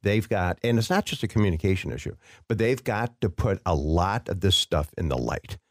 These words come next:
I mean, they need bleach on this. I mean, it, no, no secrets. Uh, they gotta come up with a strategy and a plan, just like a radiologist does when they throw that,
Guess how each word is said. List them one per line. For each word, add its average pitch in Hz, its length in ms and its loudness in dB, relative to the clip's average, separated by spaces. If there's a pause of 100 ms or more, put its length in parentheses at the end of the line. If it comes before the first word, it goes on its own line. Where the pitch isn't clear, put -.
(220)
I 117 60 0
mean, 101 220 4
they 110 200 2
need 104 280 2
bleach 101 400 0
on 67 180 -4
this. - 320 -10
I 98 60 0
mean, 90 240 2 (260)
it, 104 420 0
no, 107 440 4 (160)
no 113 220 2
secrets. 117 840 -2 (120)
Uh, 78 280 -4
they 117 260 -2
gotta 117 220 0
come 127 200 0
up 120 120 -2
with 101 100 0
a 90 60 -2
strategy 117 580 0
and 76 80 -2
a 69 60 -8
plan, - 540 -4 (320)
just 123 180 -2
like 107 140 -2
a - 20 0
radiologist 95 800 0
does 80 240 2
when 87 100 2
they 85 120 4
throw 85 300 0
that, 78 240 0